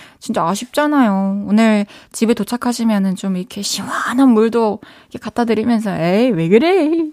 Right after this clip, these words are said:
오늘 좋았잖아. 재밌었잖아." 이러면서 좀 너스레도 떠시고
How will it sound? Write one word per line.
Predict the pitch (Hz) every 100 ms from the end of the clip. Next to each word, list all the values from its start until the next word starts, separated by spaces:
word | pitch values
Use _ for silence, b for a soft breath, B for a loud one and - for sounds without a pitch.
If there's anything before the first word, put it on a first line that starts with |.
| _
오늘 | - 233 370 311
좋았잖아. | 180 202 247 339 381
재밌었잖아." | 262 190 220 247 294 330 349 277
이러면서 | 277 220 262 285 247 214 190 B B B
좀 | - 220
너스레도 | 196 208 285 294 262
떠시고 | - 277 - 302 214 202 214 233 226 202 190